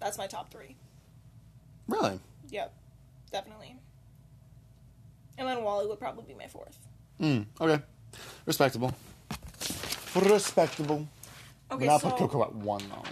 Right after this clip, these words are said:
Speaker 1: so for my, um, my list
Speaker 2: For T V
Speaker 1: of
Speaker 2: shows.
Speaker 1: T V shows, I definitely didn't do that until, like, we were recording.
Speaker 2: Started recording. <laughs>
Speaker 1: recording the intro.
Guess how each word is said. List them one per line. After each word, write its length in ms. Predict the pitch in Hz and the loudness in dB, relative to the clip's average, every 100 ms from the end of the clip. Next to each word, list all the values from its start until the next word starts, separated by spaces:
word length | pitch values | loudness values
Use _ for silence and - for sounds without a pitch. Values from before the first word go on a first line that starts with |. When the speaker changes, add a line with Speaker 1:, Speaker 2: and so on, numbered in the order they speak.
| 123 | -10
Speaker 1:
so 480 | - 277 277 269 262 | -6 -4 -2 -4 -6
for 180 | - 277 | -6 -8
my, 720 | 254 233 240 285 339 370 403 415 - - - - - - | -8 -6 -6 -4 -6 -6 -8 -10 -14 -20 -20 -20 -20 -12
um, 580 | 240 247 233 226 233 277 - - - - - - - - - - - - - - - | -10 -8 -8 -10 -14 -18 -20 -20 -20 -20 -20 -20 -20 -20 -20 -20 -20 -20 -20 -20 -14
my 280 | 226 247 339 | -6 -4 -2
list 420 | 254 226 247 - | -4 -6 -6 2
Speaker 2:
For 140 | 143 | 2
T 160 | 143 170 | 4 6
V 100 | 170 | 6
Speaker 1:
of 40 | |
Speaker 2:
shows. 380 | 143 156 117 - | 8 8 6 4
Speaker 1:
T 100 | 226 | -8
V 120 | 208 220 | -10 -10
shows, 520 | - 254 254 262 - | -6 -4 -4 -6 -6
I 140 | 185 220 | -6 -4
definitely 640 | 208 233 294 311 339 339 | -6 -8 -8 -10 -10 -10
didn't 280 | 247 233 226 | -8 -8 -8
do 140 | 220 | -8
that 180 | 214 220 | -6 -8
until, 240 | 220 240 214 | -8 -6 -4
like, 220 | 196 - - - | -6 -6 -14 -14
we 480 | - 220 165 185 170 - - - | -16 -16 -14 -12 -14 -14 -20 -14
were 80 | 202 | -4
recording. 60 | 143 | 2
Speaker 2:
Started 640 | - - 165 151 143 139 | 4 4 6 6 6 6
recording. 640 | 156 - 147 131 135 160 | 4 6 4 4 2 0
<laughs> 20 | - | 0
Speaker 1:
recording 460 | 294 - 233 208 | -4 0 0 0
the 100 | 190 | -8
intro. 480 | 180 208 - - - | -10 -10 -8 -8 -8